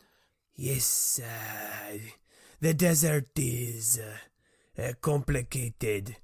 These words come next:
It's not just sand dunes. There's different types of deserts.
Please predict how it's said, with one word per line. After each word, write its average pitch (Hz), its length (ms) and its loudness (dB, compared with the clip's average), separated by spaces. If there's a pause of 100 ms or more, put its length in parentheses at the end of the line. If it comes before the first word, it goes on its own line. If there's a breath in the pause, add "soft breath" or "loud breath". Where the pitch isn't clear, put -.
(240)
It's 127 240 2
not 143 260 4
just 143 400 4
sand 120 380 0
dunes. 98 680 -2 (500)
There's 113 280 -2
different 143 580 2
types 123 380 2
of 101 200 -2
deserts. 101 760 0